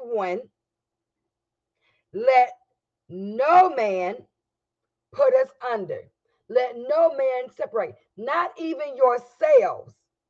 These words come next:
Husband, don't do anything that's gonna cause your wife to separate herself from you. Wife, don't do anything to your husband that's gonna cause your husband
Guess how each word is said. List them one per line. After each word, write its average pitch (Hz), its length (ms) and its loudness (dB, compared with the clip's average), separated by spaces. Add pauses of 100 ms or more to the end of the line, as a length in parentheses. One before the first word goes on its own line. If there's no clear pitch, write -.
(920)
Husband, 285 680 -4 (380)
don't 247 520 -2
do 339 220 -4 (120)
anything 233 520 -4
that's 233 140 -10
gonna 233 180 -6
cause 269 520 -2
your 240 240 2
wife 285 400 -6
to 233 140 0
separate 277 540 -4
herself 226 460 -6
from 226 240 -8
you. 175 320 -6 (380)
Wife, 254 560 -2 (300)
don't 247 280 0
do 349 140 2
anything 302 480 -6
to 262 80 -12
your 262 160 2
husband 247 500 -2 (160)
that's 220 120 -14
gonna 269 160 -4
cause 254 300 -2
your 254 140 0
husband 330 480 -2